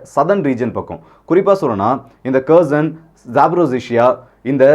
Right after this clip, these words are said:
டொனட்ஸ்க் ரிப்பப்ளிக் ரீஜன், இந்த ரீஜன்ஸை நோக்கி ஒரு மிகப்பெரிய ஏர் அட்டாக்கையும் மிசைல் அட்டாக்கையும் ட்ரோன் அட்டாக்கையும் ஒரு சேர பண்ணியிருக்காங்க. இந்த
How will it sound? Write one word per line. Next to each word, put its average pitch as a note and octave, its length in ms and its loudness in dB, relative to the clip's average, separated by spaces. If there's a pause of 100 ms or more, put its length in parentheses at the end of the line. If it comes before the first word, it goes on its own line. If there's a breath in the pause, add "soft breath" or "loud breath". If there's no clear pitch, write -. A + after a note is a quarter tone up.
(260)
டொனட்ஸ்க் E3 420 0
ரிப்பப்ளிக் B2 420 -2
ரீஜன், G#2+ 300 -4 (340 loud breath)
இந்த F#3+ 120 2 (100)
ரீஜன்ஸை F#3+ 420 0
நோக்கி A2 260 -4 (220)
ஒரு C3 100 2 (100)
மிகப்பெரிய D#3 500 0 (400)
ஏர் G3 180 4
அட்டாக்கையும் A#2 540 -2 (240)
மிசைல் F3 320 2
அட்டாக்கையும் A2 420 -4 (200)
ட்ரோன் F3+ 280 2
அட்டாக்கையும் A#2 480 -4 (160)
ஒரு E3 160 -2
சேர D3+ 240 0
பண்ணியிருக்காங்க. F2 400 -8 (520 soft breath)
இந்த G#3 140 0